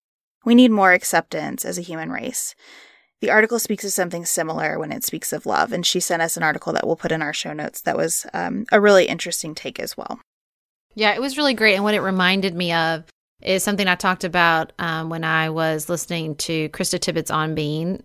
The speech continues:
Speaker 2: um, audiobook, that she says this, makes this great point about in the twentieth century,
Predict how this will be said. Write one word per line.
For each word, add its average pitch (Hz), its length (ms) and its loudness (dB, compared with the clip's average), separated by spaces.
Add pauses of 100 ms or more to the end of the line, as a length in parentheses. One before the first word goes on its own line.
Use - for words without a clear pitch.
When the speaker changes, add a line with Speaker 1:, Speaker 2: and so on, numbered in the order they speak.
Speaker 2:
um, 170 300 0
audiobook, 220 640 2 (680)
that 185 480 2 (360)
she 285 540 4
says 220 260 4
this, 190 220 -4
makes 208 220 0
this 180 180 0
great 185 340 2
point 185 440 -4
about 170 280 2
in 180 60 -4
the 175 80 -4
twentieth 202 400 -2
century, 165 720 -2